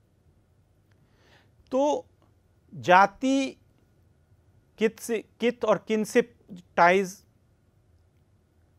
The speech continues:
ये मजदूर उत्तर प्रदेश और बिहार के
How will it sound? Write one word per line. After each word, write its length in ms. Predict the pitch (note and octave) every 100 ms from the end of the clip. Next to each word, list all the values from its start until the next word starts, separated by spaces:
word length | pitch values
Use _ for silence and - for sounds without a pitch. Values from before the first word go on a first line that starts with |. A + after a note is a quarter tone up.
| _ _ _ _ _ _ -
ये 220 | E3+ G3
मजदूर 600 | G#3 G#3+ F3+ G#3 A3+ A3+ - _ _ _ _ _ _ _ _ _ _ _ _ _ _ _ _ _ _ _ _ _ _ _ _ _ _ _ _ _ _ _ _ -
उत्तर 280 | F#3 - G#3+
प्रदेश 420 | G#3 F#3+ G#3+ G#3
और 180 | G#3 G3
बिहार 460 | E3+ F3+ F3 F#3+ F#3
के 480 | _ G3+ G3 F#3+